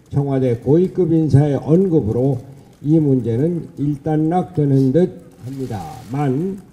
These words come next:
아직도 연일 방-, 연말 방문의 가능성은 남아있는 것 같습니다. 저는 김정은 위원장의 방문을 적극 환영합니다. 한반도 평화의 중요한 초석이 될 것이기 때문입니다.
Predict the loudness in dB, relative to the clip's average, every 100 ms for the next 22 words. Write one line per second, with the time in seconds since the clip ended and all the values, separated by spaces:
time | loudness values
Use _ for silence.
0 | _ _ _ _ _ -2 0 0 4 4
1 | 4 0 -4 -2 2 2 2 -6 -6 -6
2 | -6 -10 -16 -20 -20 -8 2 2 2 2
3 | 2 2 -2 -10 -20 -20 -12 -6 -4 -2
4 | -2 -2 -4 -4 -4 -4 -4 -2 -4 -6
5 | -14 -16 -14 -12 -14 -14 -16 -8 -8 -6
6 | -10 -6 -10 -10 -18 -20 -20 _ -20 -20
7 | -20 -20 -20 -20 -20 -20 -20 -20 4 6
8 | 8 4 0 -10 -18 -20 -6 0 4 6
9 | 10 10 10 8 8 6 6 4 2 0
10 | 0 0 4 6 6 2 2 4 6 4
11 | 2 0 0 2 2 0 -4 -8 -14 -20
12 | -20 _ _ -20 -20 -20 -20 -4 -2 0
13 | 2 4 2 4 2 2 2 2 0 2
14 | 2 2 2 2 2 2 4 4 4 0
15 | 2 0 0 -4 -4 -2 -2 -2 -4 -4
16 | -8 -10 -16